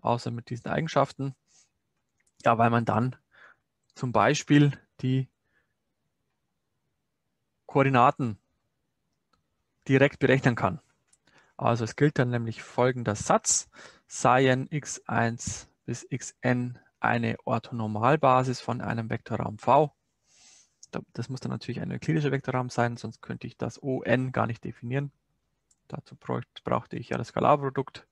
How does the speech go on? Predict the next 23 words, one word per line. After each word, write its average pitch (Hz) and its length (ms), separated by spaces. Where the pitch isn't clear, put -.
für - 120
senkrecht - 420
stehen - 280
und - 400
der, 117 100
die 123 280
Längenberechnung 120 760
brauche 117 160
ich 120 60
das - 120
Skalarprodukt. 123 720
Dann 156 300
lässt 135 300
sich - 280
jedes, 127 540
jeder 113 240
weitere 139 320
Vektor 139 340
V 160 380
aus 120 320
V 135 440
schreiben 151 580
als 151 500